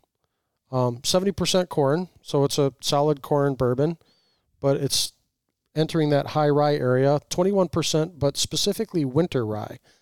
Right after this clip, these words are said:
Now, I'm, I'm interested. I've never seen winter rye called out as part of the mash bill, so I'm interested to see what kind of characteristics are different about a winter rye than,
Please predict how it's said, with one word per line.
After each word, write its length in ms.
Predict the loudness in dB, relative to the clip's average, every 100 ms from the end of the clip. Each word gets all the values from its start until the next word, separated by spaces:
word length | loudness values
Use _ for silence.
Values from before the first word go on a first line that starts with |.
| _ _ _ -2
Now, 140 | 0
I'm, 100 | 0
I'm 180 | 0 0
interested. 560 | 0 -2 0 0 0 -6 -6
I've 140 | -4 0
never 180 | 0
seen 260 | 2 2 2
winter 260 | 0 0 0
rye 420 | 2 2 0 -2 _ _ -2
called 260 | 0 2
out 200 | 2 2
as 100 | 0
part 200 | 0 0
of 40 | 0
the 60 |
mash 240 | 0 -2 -2
bill, 200 | -2 -2
so 320 | 0 -2 -4 -12 _ _ -6
I'm 120 | 0
interested 280 | 0 0 -2
to 80 | 0
see 260 | 2 0 0
what 180 | 0
kind 160 | 0 -2
of 60 | 0
characteristics 800 | 0 0 2 0 0 -2 -4
are 120 | -6 -2
different 340 | -2 0 0
about 160 | 0 0
a 20 |
winter 240 | 2 2
rye 280 | 2 2 0
than, 420 | 0 -2 -2 -8